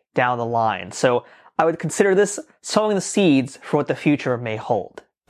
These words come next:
So overall, Tomorrow and Tomorrow and Tomorrow was just purely amazing. What a great episode. Loved every minute of it. And man, a-, again, it sucks that it's going up right against Ad Astra Per Aspera, 'cause you have, like, one of the best episodes of Star Trek of all time,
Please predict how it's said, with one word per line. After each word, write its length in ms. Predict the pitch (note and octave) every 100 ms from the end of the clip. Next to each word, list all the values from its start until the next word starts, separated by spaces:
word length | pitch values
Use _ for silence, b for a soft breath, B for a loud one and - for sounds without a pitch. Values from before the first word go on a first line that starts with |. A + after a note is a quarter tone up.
| _
So 160 | - D#3
overall, 400 | E3+ E3 E3+ E3+
Tomorrow 540 | E3+ C#3 D3 E3 D#3+
and 140 | D3 C3+
Tomorrow 380 | - C3 C#3 B2
and 140 | B2+
Tomorrow 600 | - C3 C3+ C3+ B2+ B2 b b b
was 180 | C3+ B2+
just 380 | C#3 C3 -
purely 640 | - - F3+ F3+ E3+ D#3 D3
amazing. 800 | B2 A2+ A#2+ B2 A2+ G2 A#2 B2+
What 200 | C#3+ -
a 60 |
great 240 | C3 C3+ A#2+
episode. 500 | A#2 B2+ - A#2 A#2
Loved 280 | C3 C3+ C3
every 240 | D3 C#3+
minute 400 | C3 C3+ E3+ D#3
of 140 | G#2 G#2
it. 180 | G2 - B B B
And 340 | - B2 A#2+ A2+
man, 240 | D#3 D3+
a-, 160 | - -
again, 220 | D#3+ F3+
it 140 | D#3 -
sucks 280 | F3 F#3
that 80 | F3+
it's 120 | D#3
going 240 | - D3+ D#3+
up 100 | D3+
right 160 | D3+
against 420 | D3+ D#3 D#3 C#3 - b -
Ad 200 | D3+ C#3+
Astra 300 | C#3 - C#3
Per 180 | D3 C3
Aspera, 380 | - D3 C3+
'cause 140 | A2+ C#3+
you 80 | C#3+
have, 240 | D#3 D3+
like, 140 | D3
one 100 | C#3+
of 40 | D#3
the 40 |
best 240 | C#3 E3 E3+
episodes 280 | E3 D#3+ C#3+
of 60 |
Star 200 | - D3+
Trek 160 | D3+ D3+
of 80 | C#3+
all 100 | C3+
time, 380 | D3+ C3+ A#2+